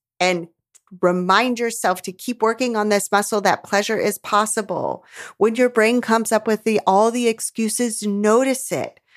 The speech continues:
Understand maybe they are legitimate excuses, but what if? What if it's still possible to have pleasure? What if this is exactly what I need?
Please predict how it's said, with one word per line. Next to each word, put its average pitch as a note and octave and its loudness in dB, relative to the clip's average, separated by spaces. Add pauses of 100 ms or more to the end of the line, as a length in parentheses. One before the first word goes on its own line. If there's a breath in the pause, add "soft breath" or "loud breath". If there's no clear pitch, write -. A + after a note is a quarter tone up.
(320 loud breath)
Understand D#4 2
maybe D#4 4
they F#4 2
are F#4 4
legitimate B3 -4
excuses, G#3+ -4
but - -6
what A3 -4
if? C4+ -2 (640)
What A3 2
if B3 -2
it's C4 -2
still G3+ 0
possible E3+ -4
to D#3 -4
have C#3+ -4
pleasure? - -10
What G#3+ 0
if A#3+ 0
this A#3 0
is G3+ -6
exactly F3 -4
what D3+ -2
I D3 -2
need? - -10